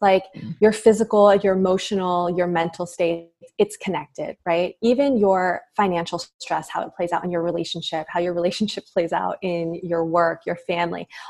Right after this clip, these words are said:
Speaker 1: all of these things are connected. So if there's an area in our life where we're not processing, we're not feeling, we're distracting from, we're avoiding, it's going to affect the other areas. You're expending energy to distract and to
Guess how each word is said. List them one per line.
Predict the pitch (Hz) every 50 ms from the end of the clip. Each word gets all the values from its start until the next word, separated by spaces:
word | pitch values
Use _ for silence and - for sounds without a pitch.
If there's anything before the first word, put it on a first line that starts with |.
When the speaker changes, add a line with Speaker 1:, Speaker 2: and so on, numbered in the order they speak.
| - -
Speaker 1:
all | 220 233 294 339 339
of | 269
these | 233 214 202 -
things | - - 180 170 175 170
are | 165 165 _
connected. | - 160 156 156 - - - - - 190 - _ - - - - -
So | - - - 226 233
if | 240 233
there's | 240 302 349 403 403
an | 466 440 240 -
area | 202 196 196 208 220 214 196 180
in | - 190 185
our | 180 175 165 165
life | 151 156 165 175 160 160 160 180 - - -
where | 180 180 170 165 160 160 160 -
we're | 202 208
not | 208 220 254 285 - -
processing, | - - 160 143 - - - 165 - - - 156 147 165 165 170 - _ - - _ -
we're | 190 202
not | 214 233 254 -
feeling, | - - - 160 165 165 165 156 156 160
we're | 165 175 185
distracting | 208 208 - - - 180 175 - - 175 170
from, | - - 160 160
we're | 160 165 160
avoiding, | 165 160 - 170 175 175 165 160 160 156 - -
it's | 214 208 - -
going | - 277 302 339 349 330
to | - - 208
affect | 202 196 - - 160 160 _ -
the | 165 160
other | 156 151 - - -
areas. | 233 277 262 196 160 - 180 175 190
You're | 214 196
expending | - - - - - - - 269 302 311 294 302 285 262 233 -
energy | 202 202 233 240 202 - - 165 160 160
to | - 196
distract | 165 - 156 - - - - 190 196 185 170 -
and | - 175 175
to | -